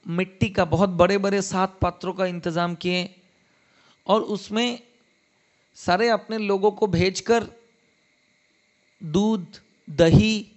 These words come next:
चीड़ा, घना दूध, बनाना, ये सब मंगवाए।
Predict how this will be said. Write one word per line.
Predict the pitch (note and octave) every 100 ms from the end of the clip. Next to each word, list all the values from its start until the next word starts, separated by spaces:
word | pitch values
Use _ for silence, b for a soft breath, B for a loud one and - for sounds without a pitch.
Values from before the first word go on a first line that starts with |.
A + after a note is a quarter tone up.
| _ _ _
चीड़ा, | - G3 G3+ G#3 G#3 - _ _ _ _ _ _ _ _ _ _ _ _ F#3
घना | D3+ D3+ G3 A#3
दूध, | G#3 A#3 G3 - _ _ _ _ _ _ _ _ _ _ _ _ _ -
बनाना, | C3+ D3+ F#3 A3 A#3+ A3 - _ _ _ _
ये | F#3+ G#3+
सब | G#3 A3+
मंगवाए। | G3+ F#3 F3 F3+ D#3+ C3